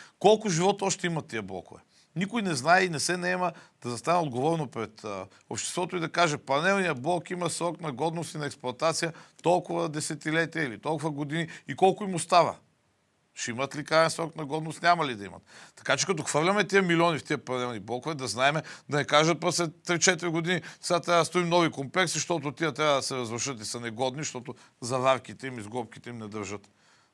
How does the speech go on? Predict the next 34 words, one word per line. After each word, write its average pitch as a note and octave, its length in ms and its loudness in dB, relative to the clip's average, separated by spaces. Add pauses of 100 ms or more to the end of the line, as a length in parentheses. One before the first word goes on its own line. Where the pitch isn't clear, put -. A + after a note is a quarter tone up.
Да - 80 -10
не G#2+ 60 -8
стане C3 280 -2
така. D#3+ 320 0 (440)
И C#3+ 80 -2
сега, D3+ 200 4
понеже F3 480 0 (220)
също F3 300 -4
така E3+ 280 4
има F3+ 160 2
и F#3 60 -2
друг F#3+ 160 0
въпрос. E3 440 -2
Много F3+ 260 2
от E3 100 -4
панелните F3+ 360 0
блокове D#3+ 380 -2
виждаме, D3 300 -2
че E3 120 -2
голяма D#3 380 6
част D3 320 0
от A#2+ 80 -8
жилищата B2 540 -6
са C#3+ 120 -4
със C3 180 -4
сменени D3+ 420 0
дограми A#2 480 -6 (800)
и F3 380 0 (180)
вече A2+ 340 -2
санирани. F3+ 580 2 (280)
Какво A#2 300 -8
се B2 120 -6
случва D3+ 400 -2
там? C3 240 8